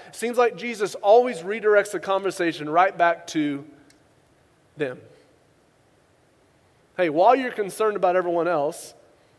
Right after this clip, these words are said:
let's talk about you." When people want to discuss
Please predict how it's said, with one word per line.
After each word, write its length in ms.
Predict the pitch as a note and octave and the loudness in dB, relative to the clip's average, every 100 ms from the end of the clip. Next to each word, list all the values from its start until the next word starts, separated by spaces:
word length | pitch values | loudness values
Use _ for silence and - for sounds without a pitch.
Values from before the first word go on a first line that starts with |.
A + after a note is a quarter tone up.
| _ _ - | _ _ -4
let's 260 | D#3 - - | -2 -2 -2
talk 280 | F3+ F3 | -2 -2
about 420 | F3+ D3+ D3 D3+ - _ _ _ _ - | -4 -6 -6 -6 -10 _ _ _ _ -18
you." 260 | D3 A#2+ F#2+ _ _ _ _ - | -16 -16 -18 _ _ _ _ -14
When 140 | D#3+ | -12
people 340 | F#3+ A3 B3 | -10 -2 2
want 200 | A3 A3 A3 | 4 4 0
to 60 | |
discuss 680 | F3+ F3 - G#3+ F#3 F3 - | -6 -4 4 6 6 0 -10